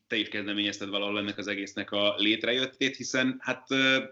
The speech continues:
gondolom itt jelen pillanatban most neked azon kívül, hogy tényleg próbálod azokat a feladatokat teljesíteni, amit a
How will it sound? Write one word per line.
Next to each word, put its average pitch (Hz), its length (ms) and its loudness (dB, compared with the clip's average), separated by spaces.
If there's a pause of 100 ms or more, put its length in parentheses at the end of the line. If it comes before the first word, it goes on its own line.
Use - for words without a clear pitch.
(100)
gondolom 147 680 4
itt - 140 -8
jelen 147 260 4
pillanatban 135 420 4
most 131 200 0
neked 127 260 2
azon 120 220 0
kívül, 117 200 0
hogy 113 120 2
tényleg 110 380 0
próbálod 104 380 2
azokat 101 300 0
a 95 40 -6
feladatokat 98 560 -4
teljesíteni, 98 500 -2
amit 98 220 -2
a 104 240 0